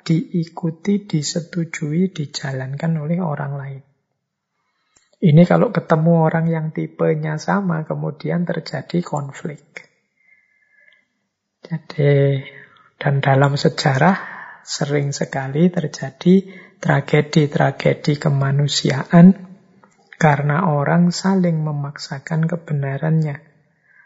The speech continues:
saling ingin agar kepercayaan dan gaya hidupnya orang lain itu mengikuti dirinya.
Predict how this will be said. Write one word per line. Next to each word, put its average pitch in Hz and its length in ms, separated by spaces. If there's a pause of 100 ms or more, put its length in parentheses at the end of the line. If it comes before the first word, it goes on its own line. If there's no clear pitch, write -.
(140)
saling 175 720 (640)
ingin 170 560
agar 160 560
kepercayaan 165 960
dan 147 240
gaya 139 400
hidupnya 190 640
orang 156 400
lain 156 320
itu 175 80
mengikuti 151 640
dirinya. 135 640